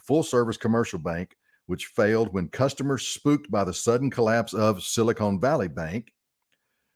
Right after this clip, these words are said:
withdrew more than ten billion in dis-, deposits. That's billion with a B, okay? So the collapse it, the collapses at S V B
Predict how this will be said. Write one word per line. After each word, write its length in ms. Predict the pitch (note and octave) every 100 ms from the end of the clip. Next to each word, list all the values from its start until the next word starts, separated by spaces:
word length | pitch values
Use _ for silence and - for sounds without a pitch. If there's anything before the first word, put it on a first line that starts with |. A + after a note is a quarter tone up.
| -
withdrew 480 | F#2 - F2 A2 A2
more 280 | G2+ F#2+ F#2
than 180 | F2
ten 420 | - B2+ C3 C3 - G2 F2 D2
billion 580 | A2+ G#2+ G#2+ G2+ G#2 G2+ -
in 340 | F#2 F#2 F2 - D#2+ D#2+
dis-, 320 | F#2+ - _ _ E2+
deposits. 640 | F#2+ - F#2 F2 D#2 -
That's 180 | E2 - - D#2+
billion 420 | D#2+ A2+ G#2+ E2+ F2
with 140 | D#2
a 40 |
B, 440 | D2 D#2+ E2+ C#2+ - _ D2
okay? 340 | C#2 F2 F#2 - - - - -
So 180 | A2+
the 120 | G#2 G#2
collapse 500 | G#2+ G2+ C3 B2+ D#3
it, 160 | D#3+ D#3+ - -
the 100 | -
collapses 580 | - - B2+ - D3+ A2+
at 140 | F#2+ -
S 180 | A#2+ A#2+
V 300 | F2+ B2+ C3 F#2+ F2
B 300 | E2+ A#2 A2+